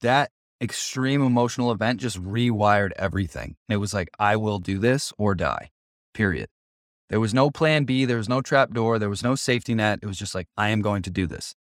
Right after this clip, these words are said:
The second way to reprogram your subconscious is through repetition, okay? So we need to get that thought from up here,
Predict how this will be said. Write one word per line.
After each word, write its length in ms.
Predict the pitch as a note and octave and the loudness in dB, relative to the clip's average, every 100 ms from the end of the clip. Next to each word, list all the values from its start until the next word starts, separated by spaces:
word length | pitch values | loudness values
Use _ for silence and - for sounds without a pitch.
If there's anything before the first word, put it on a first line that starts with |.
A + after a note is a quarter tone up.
| _ - | _ -6
The 100 | G#2+ | -6
second 460 | - D#3+ - A#3+ | 2 2 2 -4
way 160 | C3+ B2+ | -2 0
to 100 | A2 | 0
reprogram 600 | G2+ G2 A2 G2+ G2 F#2 | 0 -2 -2 -2 -2 -2
your 100 | F#2 | -2
subconscious 680 | G2 F2+ F#2 E2+ A2+ A2 - - | -4 -2 -2 -2 -2 -6 -8 -6
is 220 | A2+ G2+ | -4 -4
through 220 | A#2+ B2 | -4 -2
repetition, 800 | A2 A#2 A#2 B2 - A#2 - - - _ _ _ F#2+ | 0 0 0 -2 -4 -4 -6 -14 -18 _ _ _ -4
okay? 280 | G2 G2+ - _ _ _ | -2 -2 -4 _ _ _
So 380 | - A#2+ A2 - _ _ _ | 0 2 4 0 _ _ _
we 320 | - G#2 C#3 F3+ | -2 2 4 6
need 200 | F#3 E3+ | 4 2
to 100 | D3+ | 2
get 240 | C#3+ B2+ | 2 4
that 240 | C#3 B2 | 4 4
thought 380 | - B2+ G#2 F#2 _ _ _ | 2 2 2 0 _ _ _
from 200 | - G2+ | -4 2
up 160 | D3+ - | 2 2
here, 360 | D3 C#3 B2+ | 0 0 -2